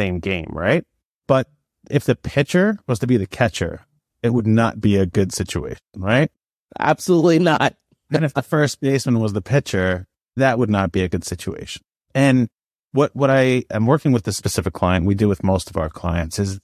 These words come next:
Speaker 1: is identifying not only the roles, and there's another book behind me for the, for those of you who are listening and can't see it. The name of the book is Good to Great. And what this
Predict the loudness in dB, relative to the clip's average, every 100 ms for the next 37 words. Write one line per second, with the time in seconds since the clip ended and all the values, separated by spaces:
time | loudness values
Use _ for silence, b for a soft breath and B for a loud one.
0 | -6 -2 0 0 2 2 2 2 2 4
1 | 4 2 2 0 0 2 2 2 0 0
2 | 2 2 2 0 -2 -2 -2 0 0 0
3 | -2 -4 -6 -6 -2 0 0 0 -2 -2
4 | -4 -4 -4 0 2 0 0 0 0 -2
5 | -6 -6 -6 -6 -2 0 0 -2 _ _
6 | _ -8 -2 2 2 2 0 0 -2 -8
7 | _ _ 0 0 0 -2 -2 -4 -8 _
8 | _ _ -6 -2 0 0 0 -2